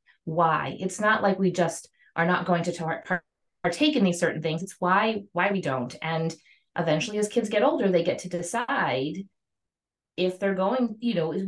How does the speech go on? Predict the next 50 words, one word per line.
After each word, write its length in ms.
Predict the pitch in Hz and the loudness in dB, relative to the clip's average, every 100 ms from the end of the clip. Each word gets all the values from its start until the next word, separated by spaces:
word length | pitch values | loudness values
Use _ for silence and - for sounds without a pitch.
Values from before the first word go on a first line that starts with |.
| 180 | -4
is 120 | 196 202 | -2 -2
what 160 | 254 | 0
mom 160 | 285 311 | -2 -2
and 140 | 330 | 0
dad 200 | 294 294 | 0 0
said 220 | 285 262 | 0 0
really, 420 | 233 254 262 262 262 | 0 -2 -4 -8 -6
really 220 | 254 269 | -2 0
true? 180 | 262 262 | 0 2
And 100 | 277 | 2
they're, 120 | 311 302 | 2 2
and 120 | 294 | 4
they 80 | 294 | 4
have 160 | 339 | 0
to 80 | 359 | -2
find 200 | 330 302 | 0 0
out 160 | 285 - | 0 -2
for 80 | |
themselves. 640 | 285 302 247 165 220 349 - - | -2 0 0 0 -2 -4 -6 -6
And, 560 | 208 208 208 208 208 - - | -2 -2 -2 -6 -8 -10 -4
you 160 | 233 | 2
know, 80 | 202 | 4
we 140 | 202 | 4
just 180 | 202 - | 0 -2
pray 460 | - 190 202 254 262 | 0 4 4 4 2
and 340 | 175 165 165 - _ _ _ _ _ _ _ | 0 0 -6 -14 _ _ _ _ _ _ _
hope 180 | 240 247 | -2 2
that 180 | 202 185 | 2 4
what 280 | 190 208 214 | 4 4 4
we 120 | 214 | 0
have 200 | 202 196 | 2 6
imparted 500 | 196 196 170 226 262 | 4 4 2 2 0
upon 280 | 277 277 302 | 0 -2 -2
them 120 | 320 | -4
when 120 | 285 | -4
they 120 | 202 196 | -2 0
were 100 | 196 | 0
younger 580 | 180 185 220 254 269 269 | 0 0 0 0 0 -2
continues 760 | 185 180 233 220 214 220 - - _ | -4 -2 -2 -2 -2 -4 -8 -18 _
to 120 | - 196 | -4 -4
stay 300 | - 190 180 | 2 2 4
with 240 | 185 190 | 0 2
them. 380 | 254 254 285 302 277 - | 2 2 2 0 -4 -6
And, 480 | 185 175 175 185 180 - - | -4 0 0 0 -4 -10 -12
um, 380 | 170 165 160 160 _ _ _ _ - | -8 -6 -6 -6 _ _ _ _ 2
I 80 | 247 | 6
don't 100 | 214 | 6
know, 120 | 151 | 6
to 140 | - | 8
me, 440 | 254 269 294 359 | 8 8 6 4